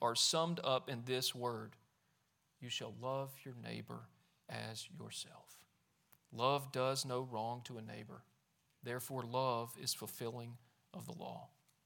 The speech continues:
This is not a mere list of do's and don'ts. Jesus' commands are about seeking the good of others. And any list of prohibitions are simply real-world examples of this love played out.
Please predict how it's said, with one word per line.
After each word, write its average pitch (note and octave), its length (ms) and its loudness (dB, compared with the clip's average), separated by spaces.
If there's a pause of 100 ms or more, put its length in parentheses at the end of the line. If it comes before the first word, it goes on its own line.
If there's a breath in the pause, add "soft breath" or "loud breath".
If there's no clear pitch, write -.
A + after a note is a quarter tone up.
(1000)
This C#3 140 6
is C#3 120 6
not C#3+ 300 10
a D3 80 4
mere C#3+ 300 4
list C3 340 4
of A#2 100 -4
do's B2 260 -2
and A#2 120 -8
don'ts. A2+ 500 -10 (760)
Jesus' D#3 380 6
commands C#3+ 540 4
are B2 120 4
about A#2+ 260 8
seeking E3+ 760 4
the C3+ 160 -6
good C3+ 460 0
of A#2+ 240 0
others. A#2+ 560 4 (800)
And C3+ 140 0
any D#3 160 4
list E3+ 320 6
of C#3 120 0
prohibitions C#3+ 680 6
are C3 80 0
simply D3+ 400 4
real-world C#3+ 640 2
examples C3 600 -4
of B2 100 -6
this B2+ 200 -4
love C3 360 2
played C3 260 2
out. B2+ 340 4